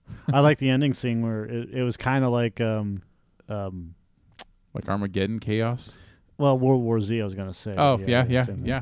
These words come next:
Speaker 2: very much.
Speaker 1: You know, the helicopters and
Speaker 2: Yeah.
Speaker 1: Hey, hey, stop,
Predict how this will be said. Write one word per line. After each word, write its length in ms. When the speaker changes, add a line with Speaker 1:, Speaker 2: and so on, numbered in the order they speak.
Speaker 2:
very 220
much. 300
Speaker 1:
You 100
know, 160
the 80
helicopters 880
and 220
Speaker 2:
Yeah. 240
Speaker 1:
Hey, 400
hey, 340
stop, 320